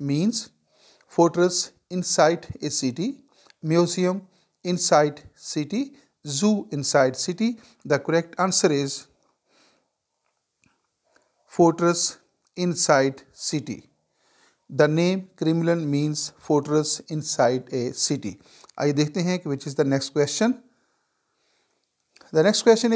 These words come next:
is, which country is known as Kremlin? तो किस मुल्क को जो है क्रिमिनल कंट्री भी कहा जाता है या किस मुल्क के लिए ये टर्म जो है बहुत मशहूर है? The Russian Federation,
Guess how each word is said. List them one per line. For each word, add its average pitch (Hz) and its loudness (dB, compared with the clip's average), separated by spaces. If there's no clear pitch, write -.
is, - -6
which 208 -2
country 170 0
is - -4
known 139 2
as 135 6
Kremlin? 151 -2
तो 151 2
किस 208 0
मुल्क 160 0
को 175 -4
जो 143 -8
है 139 0
क्रिमिनल 185 0
कंट्री 143 -4
भी 143 -4
कहा 123 0
जाता 123 2
है 170 0
या 151 -2
किस 139 -6
मुल्क 135 -2
के 143 -6
लिए 135 -4
ये 139 -4
टर्म 131 -4
जो 135 -2
है 139 2
बहुत 131 0
मशहूर 139 0
है? 196 0
The 131 6
Russian 135 -2
Federation, 131 0